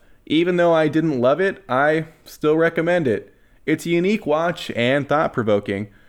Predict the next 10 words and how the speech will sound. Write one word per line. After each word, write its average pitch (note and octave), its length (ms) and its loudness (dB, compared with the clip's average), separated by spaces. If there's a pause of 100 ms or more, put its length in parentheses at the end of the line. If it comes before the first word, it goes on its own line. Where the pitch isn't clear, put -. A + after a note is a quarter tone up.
(160)
It E3 140 0
also G3 300 0
taught E3 340 0
me D3+ 140 0
what C3+ 180 2
an A#2+ 80 0
ossuary A2 640 2
is. G2 300 0 (280)
An C#3+ 180 -2
ossuary E3+ 800 0